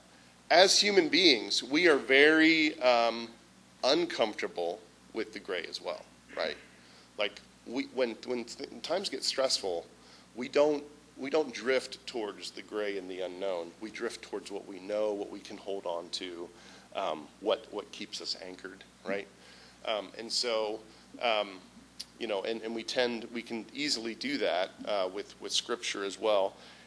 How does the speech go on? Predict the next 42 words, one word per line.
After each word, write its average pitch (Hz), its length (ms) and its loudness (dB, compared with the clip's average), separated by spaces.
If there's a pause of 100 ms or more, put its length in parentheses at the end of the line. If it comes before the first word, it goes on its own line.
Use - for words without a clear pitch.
(140)
And, 113 320 2
um, 104 400 0 (100)
there's 113 200 -2
a 113 60 0
lot 113 320 4
of, 107 320 -2
uh, 92 340 0 (340)
well, 110 140 4
Christian 135 480 -2
Smith 123 440 2
has 104 160 -2
done 107 300 -2
a 98 40 -2
lot 101 220 0
of 98 120 -4
work 104 300 -4
on 101 200 -4
looking 101 320 -6
at 95 160 -4
this - 200 -2
idea 98 560 -2
of 92 380 -6 (380)
biblicism 107 880 0
and, 98 340 -6
and 104 260 -8
why 104 260 2
he 101 120 -12
feels 110 360 -4
like 104 200 -4
biblicism 101 540 -6
is 90 80 -8
sort 107 240 -6
of, 92 120 -10
like, 95 200 -4
an 98 80 -8
impossible 95 680 -4
thing 98 280 -6
to 104 120 -10
really 101 360 -8 (360)
hold 120 200 0
on 202 240 4
to. 104 320 -4